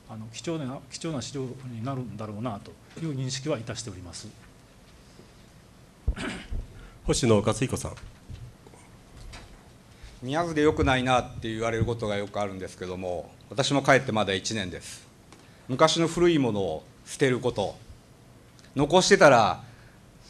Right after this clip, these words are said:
Speaker 3: ずいぶん今観光に使えたこと、もっと機能できたこと、たくさんあると思うんですよ。お城がしかり、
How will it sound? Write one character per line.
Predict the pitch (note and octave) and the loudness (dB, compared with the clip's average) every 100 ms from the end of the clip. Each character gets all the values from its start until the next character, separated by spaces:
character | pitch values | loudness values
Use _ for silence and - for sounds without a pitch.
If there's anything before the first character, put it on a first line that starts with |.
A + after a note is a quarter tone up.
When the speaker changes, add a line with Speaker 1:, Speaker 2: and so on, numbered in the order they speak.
| - - | -16 4
Speaker 3:
ず | F3+ | 6
い | |
ぶ | F3+ | 6
ん | |
今 | D#3 B2+ | 6 6
観 | C3+ B2 | 6 4
光 | B2+ | 2
に | B2 | 0
使 | A#2 C3 A#2+ | 0 2 2
え | |
た | A2+ | 2
こ | G#2 | -2
と、 | F#2 E2 C2 - - - - - - - - - - - | -4 -6 -6 -16 -20 -20 -20 -20 -20 -20 -20 -20 -20 -8
も | C#3 | 0
っ | D#3 | 2
と | C#3+ | 2
機 | - | 0
能 | D#3+ C#3+ | 4 6
で | C3 | 4
き | A#2 | 2
た | A2 | 2
こ | G2+ | 0
と、 | G2 E2+ - - - - - - - | -2 -6 -8 -20 -20 -20 -20 -16 -4
た | C3+ | 2
く | |
さ | - E3 | 8 8
ん | |
あ | |
る | D3 | 8
と | B2 | 6
思 | G#2+ | 0
う | G2 | -2
ん | |
で | E2+ | -6
す | - | -8
よ。 | D2+ C2+ - - - - - - - - | -12 -12 -20 -20 -20 -20 -20 -20 -20 -6
お | B2+ | 0
城 | - D3 | 4 6
が | C#3 C3+ | 8 6
し | - | 6
か | A#2+ | 4
り、 | F2 | 4